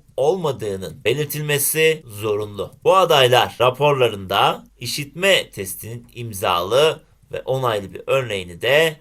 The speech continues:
eklemek durumundalar. İşitme engellilerden işitme cihazı ya da biyonik kulak, yani cochlear implant kullananlar engelli sağlık raporlarında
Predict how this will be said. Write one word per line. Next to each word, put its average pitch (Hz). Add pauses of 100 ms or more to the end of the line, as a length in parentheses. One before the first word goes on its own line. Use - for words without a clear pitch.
(300)
eklemek 107
durumundalar. 87
İşitme 151
engellilerden 147
işitme 151
cihazı 143
ya 117
da 131
biyonik 113
kulak, 147
yani 71 (160)
cochlear 110
implant 104 (140)
kullananlar 120
engelli 143
sağlık 127
raporlarında 95